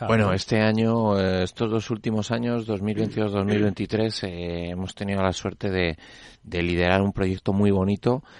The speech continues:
Speaker 2: eh, en nuestra tierra, en, en Castilla y León, una tierra que, que es superpotente, eh, para, de ideas de gente trabajadora, de universidades, pero que no somos famosos por, eh, el emprendimiento, digamos, ¿no? También,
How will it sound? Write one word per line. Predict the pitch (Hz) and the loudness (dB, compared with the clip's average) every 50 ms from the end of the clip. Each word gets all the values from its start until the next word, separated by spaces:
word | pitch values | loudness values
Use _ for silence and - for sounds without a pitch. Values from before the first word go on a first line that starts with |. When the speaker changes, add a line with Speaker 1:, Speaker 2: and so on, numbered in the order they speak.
| - - _ _ _ | -20 -20 _ _ _
Speaker 2:
eh, | - 90 87 87 87 87 87 87 87 87 92 | -12 -8 -8 -6 -4 -2 -2 -2 -2 -2 -2
en | 92 | -2
nuestra | 90 87 - - - 90 | 0 -2 -2 -2 -4 -4
tierra, | 80 - 95 101 107 113 107 101 | -4 -4 -4 -2 -2 -2 0 -2
en, | 92 87 87 | -2 -2 -4
en | 82 87 90 85 | -6 -6 -8 -8
Castilla | - 85 85 82 - - 107 98 98 | -8 -10 -12 -12 -8 -8 -4 -2 0
y | 98 92 | 0 0
León, | 90 95 101 107 110 | 2 2 0 0 0
una | 101 95 92 | -2 -2 -2
tierra | - - 98 98 98 98 92 | -2 -4 -4 -4 -4 -4 -4
que, | - 104 98 92 - | -4 -6 -8 -8 -10
que | - - 90 90 90 92 | -10 -10 -10 -8 -8 -8
es | 87 - | -10 -10
superpotente, | - - 101 - - 101 92 - 98 92 - 113 120 120 - 120 113 117 123 - - - - - - - - - | -8 -8 -8 -6 -6 -6 -6 -6 -6 -2 0 0 0 0 0 0 0 -2 -2 -4 -8 -16 -20 -20 -20 -20 -20 -10
eh, | - 98 92 90 90 90 90 87 85 - | -8 -6 -4 -2 -2 -2 -2 -4 -4 -6
para, | - 90 87 85 85 87 85 85 85 - - - - - - - _ _ - | -8 -8 -6 -6 -6 -6 -4 -4 -6 -6 -8 -12 -20 -20 -20 -20 _ _ -14
de | - 98 92 87 90 87 | -12 -10 -6 -4 -2 -2
ideas | 87 90 90 90 87 90 98 101 101 95 | -2 0 0 0 2 2 4 4 2 2
de | 90 | 0
gente | - - 98 - 98 | 0 -2 -2 -2 -2
trabajadora, | - 98 95 92 - 95 98 92 101 101 101 98 | -2 -2 -4 -4 -4 -2 -2 0 2 2 2 2
de | 95 | 2
universidades, | 98 92 92 92 90 - - 98 101 104 110 113 117 113 - - - - - - _ _ | 2 2 2 2 0 0 -2 -2 0 2 2 0 0 -2 -6 -10 -18 -20 -20 -20 _ _
pero | 101 101 101 95 | 0 0 0 0
que | - - 110 104 | 0 0 0 2
no | 107 110 117 120 120 120 123 123 120 | 4 4 4 4 4 4 2 2 0
somos | 113 - - 127 123 127 117 - | 0 0 -2 0 0 0 0 0
famosos | - 123 120 123 120 113 123 120 110 | 0 0 0 0 0 0 0 -2 -2
por, | - - 120 120 120 120 120 117 113 113 107 110 110 | -2 0 2 2 4 4 2 2 0 0 -2 -2 -2
eh, | 110 110 110 110 - | -2 0 0 0 2
el | 107 110 | 4 4
emprendimiento, | 110 110 104 113 113 113 117 120 127 123 113 - 101 | 4 4 4 2 2 4 4 4 4 2 2 0 0
digamos, | 101 101 107 107 101 95 92 | 2 4 4 4 4 2 2
¿no? | 92 104 113 120 123 | 0 0 0 0 -2
También, | 117 - 95 95 95 104 104 104 101 | -4 -4 -4 0 2 2 2 2 0